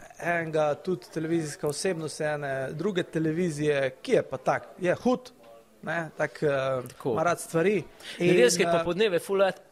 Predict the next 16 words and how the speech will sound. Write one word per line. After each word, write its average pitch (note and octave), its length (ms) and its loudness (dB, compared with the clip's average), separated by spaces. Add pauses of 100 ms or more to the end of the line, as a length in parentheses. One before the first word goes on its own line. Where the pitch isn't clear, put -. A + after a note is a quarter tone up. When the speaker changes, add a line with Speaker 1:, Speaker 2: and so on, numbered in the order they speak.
Speaker 2:
preživlja D3 680 2
Speaker 1:
Ja, F#3+ 140 4
on F#3+ 140 0
pa F3 160 2
Speaker 2:
na D#3 300 -2
Speaker 1:
nedeljah. E3 320 4
Speaker 2:
šihtu. A3 300 -2 (120)
Speaker 1:
Tako, D3+ 340 0
ja, G#2+ 220 -4
Speaker 2:
Mhm. A2 160 -8
Ja. B2 80 2
Speaker 1:
zraven C3+ 520 0 (200)
Bernarde. A#2+ 640 -6 (200)
Speaker 2:
Ja, C#3 240 0
ena A#2 200 -4
Bernarda G2 640 -4